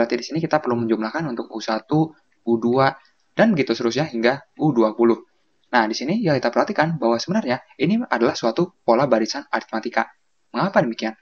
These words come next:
Nah, di sini perhatikan bahwa jika kita punya untuk U satu, berarti kita akan substitusikan untuk N-nya adalah satu. Berarti di sini untuk jumlah pengunjungnya adalah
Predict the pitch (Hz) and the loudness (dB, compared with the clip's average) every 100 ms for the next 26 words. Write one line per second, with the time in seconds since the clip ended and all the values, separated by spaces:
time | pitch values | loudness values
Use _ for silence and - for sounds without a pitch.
0 | _ _ _ 131 110 107 151 160 120 - | _ _ _ -2 -2 -2 -2 0 0 0
1 | 170 120 113 110 117 117 165 - - 120 | 2 2 2 0 -2 0 -2 -6 -8 -8
2 | 120 113 110 - 196 - 110 156 156 139 | -6 -6 -6 -4 -6 0 0 0 -6 -6
3 | - 117 120 117 120 202 - _ _ 226 | -8 -6 -2 -2 0 -2 -4 _ _ -2
4 | 220 - 117 147 110 113 120 170 135 - | 0 0 0 0 0 0 0 -2 -2 -4
5 | _ _ _ _ 120 120 117 - 160 226 | _ _ _ _ 2 2 -2 -2 -2 -4
6 | 135 123 123 120 117 120 120 113 110 156 | -6 -6 -2 0 -2 -2 -4 -2 0 0
7 | 143 113 180 | 2 2 2